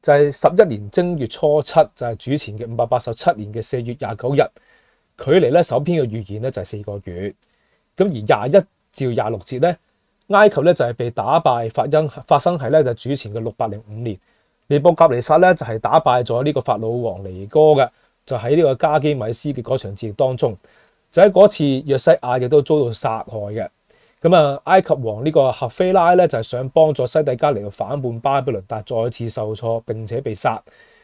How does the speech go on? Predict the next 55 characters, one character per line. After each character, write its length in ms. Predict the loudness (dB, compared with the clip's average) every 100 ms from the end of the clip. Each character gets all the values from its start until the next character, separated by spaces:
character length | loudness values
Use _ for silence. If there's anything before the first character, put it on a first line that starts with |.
| _
就 120 | -6 2
喺 280 | 4 4
公 200 | 0 -4
元 140 | -2 -4
前 180 | -6 -8
嘅 160 | -8
五 120 | -4
百 100 | -2 2
八 160 | 0 0
年， 180 | -6 -8 0
埃 180 | 0 0
及 120 | -2 -10 _ _ _
就 120 | -6 -6
係 60 |
雙 440 | -2 2 2 0 -6 _ _
臂 320 | -4 -4 -6
被 300 | -8 -8 -10
截 180 | -12 -12 -12
啦， 120 | -14 _ _ _ _ _ _ _ _ _ _
即 100 | 0
係 40 |
意 100 | 2
思 160 | -2 0
即 80 | 0
係 60 |
被 100 | 0
人 160 | -4 -6
打 220 | -6 -4
敗 200 | -4 -4
咗 120 | -8
啦。 100 | -12 -14 _ _ _ _ 2
噉 120 | 4
啊， 160 | 2 0
而 60 |
合 60 | 2
菲 160 | 4
拉 140 | 6 4 4
外 220 | 2 0
號 320 | -2 -2 0
就 100 | -2
係 80 | -4
強 400 | -4 -10 -10 -8
臂 220 | -4 -4
君 320 | 0 0 0 -4
王 160 | -6
啊， 120 | -10 -14 _
噉 280 | -6 -6 -8
而 40 | -2
家 220 | 4 4
就 100 | 2
係 100 | -6
無 280 | -12 -12 -12
力 80 | -8
攞 280 | -4 0
刀。 220 | 2 2